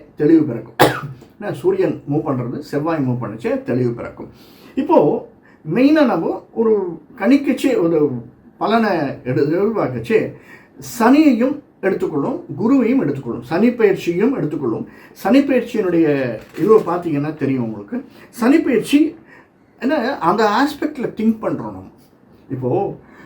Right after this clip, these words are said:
அஹ், உடம்பு பூராவுக்குமே டாக்டர் அப்படின்னாலும் கண்ணுக்கு தனியா டாக்டர் இருக்கார். உடம்பு பூராவும் டாக்டர்னு ஒருத்தர் போய் பார்த்துச்சு, அதற்குடைய பலன் எப்படி சொல்வார்? தனியா கண்ணை மட்டும் பார்க்கும்போது, கண்ணை மட்டும் அவர் பார்க்கறது இல்லை,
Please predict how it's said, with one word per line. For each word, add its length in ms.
அஹ், 280
உடம்பு 320
பூராவுக்குமே 640
டாக்டர் 440
அப்படின்னாலும் 580
கண்ணுக்கு 400
தனியா 280
டாக்டர் 320
இருக்கார். 280
உடம்பு 340
பூராவும் 360
டாக்டர்னு 360
ஒருத்தர் 240
போய் 140
பார்த்துச்சு, 340
அதற்குடைய 480
பலன் 280
எப்படி 180
சொல்வார்? 400
தனியா 380
கண்ணை 360
மட்டும் 340
பார்க்கும்போது, 600
கண்ணை 260
மட்டும் 260
அவர் 180
பார்க்கறது 480
இல்லை, 160